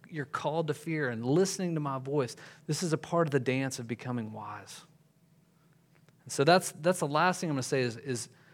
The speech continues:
wisdom's rhythms, right? We've talked about the need for wisdom.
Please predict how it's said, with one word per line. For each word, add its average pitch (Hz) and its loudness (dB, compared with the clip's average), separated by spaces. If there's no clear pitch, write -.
wisdom's 151 6
rhythms, 110 0
right? 117 -4
We've - -20
talked 147 0
about 143 2
the 135 2
need 127 2
for 123 -6
wisdom. 113 -6